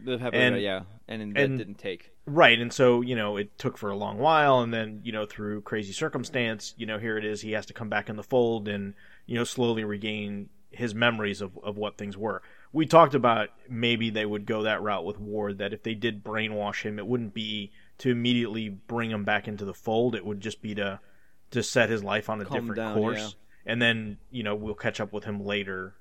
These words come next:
Speaker 2: You know, when th-, they would need him for something and have to, to basically pull him out of
Speaker 1: Yeah.
Speaker 2: retirement. Something like
Speaker 1: I,
Speaker 2: that.
Speaker 1: I don't, I don't think, I don't think that they're, they're gonna ever actually use that, uh, on him at least.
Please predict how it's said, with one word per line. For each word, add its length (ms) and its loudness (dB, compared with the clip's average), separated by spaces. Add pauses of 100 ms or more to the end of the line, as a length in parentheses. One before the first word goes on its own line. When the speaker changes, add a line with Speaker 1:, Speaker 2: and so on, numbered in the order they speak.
Speaker 2:
You 120 -10
know, 220 -8
when 280 -4 (100)
th-, 160 0
they 120 6
would 180 2
need 260 0
him 200 -4
for 120 -6
something 440 -6
and 100 -12
have 280 -8
to, 160 -8 (120)
to 100 -10
basically 560 -8
pull 240 -10
him 100 -10
out 140 -10
of 160 -16 (720)
Speaker 1:
Yeah. 320 -10
Speaker 2:
retirement. 680 -8 (880)
Something 380 0
like 120 -6
Speaker 1:
I, 100 4
Speaker 2:
that. 260 -14
Speaker 1:
I 100 2
don't, 200 0
I 80 0
don't 180 -2
think, 260 -8 (540)
I 60 0
don't 140 0
think 160 -8
that 100 0
they're, 200 0
they're 240 -6
gonna 180 -8
ever 300 -6
actually 400 -10 (140)
use 300 -12
that, 300 -14 (800)
uh, 40 -8 (240)
on 200 0
him 220 -8
at 120 -10
least. 380 -14